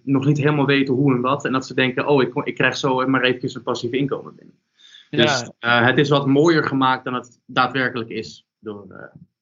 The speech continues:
Speaker 2: Ja,
Speaker 1: door
Speaker 2: ik kan dit, dit, dit kan ik echt wel heel erg beamen. Ik heb vroeger, ik weet, <laughs> leuke site, siteverhaal.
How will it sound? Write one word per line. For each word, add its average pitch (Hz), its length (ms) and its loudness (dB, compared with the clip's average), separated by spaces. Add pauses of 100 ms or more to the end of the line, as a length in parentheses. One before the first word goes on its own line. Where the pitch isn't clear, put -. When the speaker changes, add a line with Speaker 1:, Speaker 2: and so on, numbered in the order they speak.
Speaker 2:
Ja, 131 140 -4
Speaker 1:
door 139 80 2
Speaker 2:
ik 151 80 0
kan 180 180 2
dit, 175 220 -2
dit, 165 320 -6
dit 170 160 -2
kan 170 140 0
ik 160 80 -2
echt 175 180 0
wel 170 120 4
heel 165 140 4
erg 151 120 2
beamen. 151 420 0
Ik 127 100 -6
heb 143 160 -6
vroeger, 165 260 0
ik 151 120 -4
weet, 160 340 0
<laughs> 160 40 2
leuke 170 280 2 (120)
site, 170 340 0 (300)
siteverhaal. 165 680 0